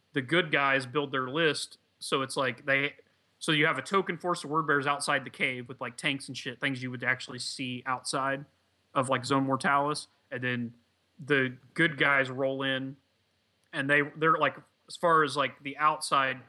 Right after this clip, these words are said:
portion, like, they're gonna have, like, probably gonna kill this token force pretty quick, you know, like, almost have, like, double the points or whatever.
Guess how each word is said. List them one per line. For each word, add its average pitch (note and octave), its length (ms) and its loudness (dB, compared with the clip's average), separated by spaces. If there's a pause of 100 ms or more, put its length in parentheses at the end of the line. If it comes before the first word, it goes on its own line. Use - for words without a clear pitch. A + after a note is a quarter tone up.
portion, C#3 460 -4
like, B2 160 -4
they're D3 160 4
gonna C3+ 340 0
have, B2+ 240 2
like, B2+ 160 -4 (480)
probably F#3+ 300 4
gonna D3 240 -2
kill C#3 260 -4
this C3 140 -12
token C3 260 -6
force C3 300 -10
pretty B2 240 -6
quick, B2+ 380 -6
you C3 80 -8
know, B2 120 -6
like, A#2 140 -4
almost C3 260 -4
have, C3+ 100 0
like, A#2+ 140 -4
double A#2+ 220 -4
the - 80 -16
points B2 340 -10
or B2+ 60 -6
whatever. B2+ 440 -4